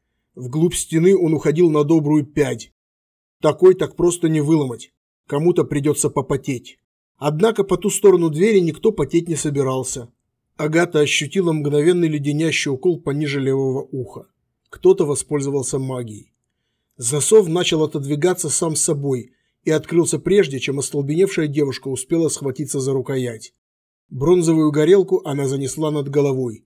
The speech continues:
и со всей силы опустила на покрытый алым капюшоном затылок шагнувшего внутрь человека. Рука, вылетевшая из-под красного плаща,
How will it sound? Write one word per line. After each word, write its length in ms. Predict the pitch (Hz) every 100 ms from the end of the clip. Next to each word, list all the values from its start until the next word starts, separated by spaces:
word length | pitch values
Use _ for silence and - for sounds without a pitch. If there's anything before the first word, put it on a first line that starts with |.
| _
и 120 | - 139
со 160 | 160
всей 280 | 131 - 214
силы 320 | - 202 170
опустила 500 | 143 147 - 214 180
на 120 | 143
покрытый 500 | 131 135 175 175 165 -
алым 300 | 180 165 156
капюшоном 580 | 147 147 - 202 170 143
затылок 500 | 127 135 185 170 -
шагнувшего 600 | 135 127 151 147 151 135
внутрь 360 | 131 131 127
человека. 640 | - 135 131 127 117 - _ _ _ _ _ _
Рука, 380 | - 135 135 190
вылетевшая 600 | 151 170 170 151 - 165
из-под 260 | 143 - -
красного 420 | 160 160 151 143
плаща, 560 | 131 143 - 190 185